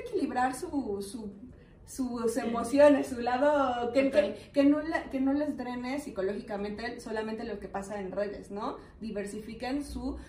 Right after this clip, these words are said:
Speaker 1: atención a otros puntos.
Speaker 2: ¿Qué sería lo ideal? A lo que voy es, no quiero que tampoco se construya una idea de hay una forma mejor y
Speaker 1: No,
Speaker 2: superior de
Speaker 1: no.
Speaker 2: consumir redes sociales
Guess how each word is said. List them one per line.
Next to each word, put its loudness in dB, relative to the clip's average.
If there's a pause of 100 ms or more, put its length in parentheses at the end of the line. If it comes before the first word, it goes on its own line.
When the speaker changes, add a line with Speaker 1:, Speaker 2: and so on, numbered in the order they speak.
(120)
Speaker 1:
atención -4
a 0
otros -2
puntos. -10 (460)
Speaker 2:
¿Qué 0
sería 2
lo 0
ideal? 0
A 0
lo 0
que -4
voy 0
es, -4
no -4
quiero -4
que -10
tampoco -4
se -8
construya -6
una -4
idea -2
de -4 (360)
hay 2
una -2
forma -4
mejor 0
y -4
Speaker 1:
No, 4
Speaker 2:
superior 4
de 0
Speaker 1:
no. 2
Speaker 2:
consumir 0
redes 0
sociales -4